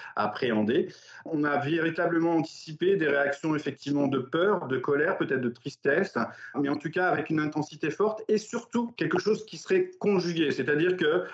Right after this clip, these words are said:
là où nous, on a l'habitude d'avoir affaire à des personnes qui peuvent parfois être en colère, qui peuvent parfois être tristes,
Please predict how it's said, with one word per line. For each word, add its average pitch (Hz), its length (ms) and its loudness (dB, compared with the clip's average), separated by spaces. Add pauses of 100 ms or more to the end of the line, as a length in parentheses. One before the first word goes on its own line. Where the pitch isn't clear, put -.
(140)
là 170 220 2
où 196 120 4
nous, 196 220 2
on 170 60 2
a 156 100 0
l'habitude 143 460 -2
d'avoir 123 300 4
affaire 139 260 0
à 120 80 0
des 110 100 0
personnes 139 380 -2
qui 104 100 -8
peuvent 170 400 0
parfois 131 320 0
être 127 140 -2
en 123 60 -2
colère, 113 460 0
qui - 140 -16
peuvent 165 320 0
parfois 147 320 0
être 127 120 -2
tristes, - 380 -4